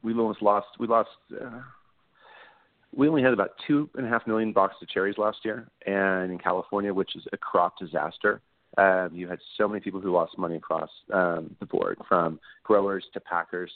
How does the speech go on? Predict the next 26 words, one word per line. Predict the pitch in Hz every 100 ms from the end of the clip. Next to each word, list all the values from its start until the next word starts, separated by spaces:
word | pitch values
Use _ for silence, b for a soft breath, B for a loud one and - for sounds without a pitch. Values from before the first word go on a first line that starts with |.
| -
to | 87 85 -
exporters | 92 - 95 87 87
like | 85
myself. | 87 87 95 92 - B B -
Um, | 107 110 110 104 95 92 -
it |
was | 107
a | _ -
terrible | 117 127 85
year. | 80 82 90 b b b -
Um, | 101 98 95
and | 95
this | 104 -
year, | 107 101 95 _ _ _ _ _ _ _ -
we | - 98
have | 92 90
ten | 107 104
million | 82 78
boxes | 71 - -
of | -
cherries, | - 80 78
so | 90 85 82 _
people | - 92
are | 85
excited. | - 135 135 101 85
So | 107 101